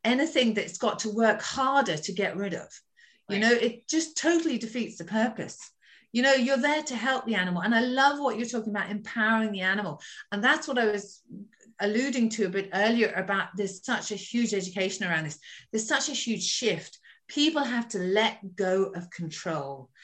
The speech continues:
Speaker 1: and let the animal lead and trust the animal. That is huge. Up until now, we administer,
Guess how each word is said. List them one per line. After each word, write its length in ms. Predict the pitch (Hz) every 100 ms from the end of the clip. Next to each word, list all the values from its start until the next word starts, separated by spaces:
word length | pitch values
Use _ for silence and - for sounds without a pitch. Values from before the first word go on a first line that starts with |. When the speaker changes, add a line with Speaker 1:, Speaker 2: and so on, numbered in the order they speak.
| - -
Speaker 1:
and 320 | 202 180 185 202
let 300 | 214 214 -
the 240 | 226 -
animal 400 | 185 185 185 185
lead 640 | 180 175 170 160 143 143 147 - _ - - _
and 180 | 214 220
trust 640 | - 247 240 233 - -
the 180 | - 156
animal. 580 | 151 156 139 117 110 123 _ _ _ _ _ _ _ _ _ _ _ _ _
That 200 | 277 294 -
is 260 | 214 180 -
huge. 720 | - 226 190 147 - - - _ _ _ _ _ - - 269
Up 160 | 254
until 240 | 247 226 220
now, 160 | 180
we 120 | 165 151
administer, 920 | 165 226 254 247 - - 240 240 240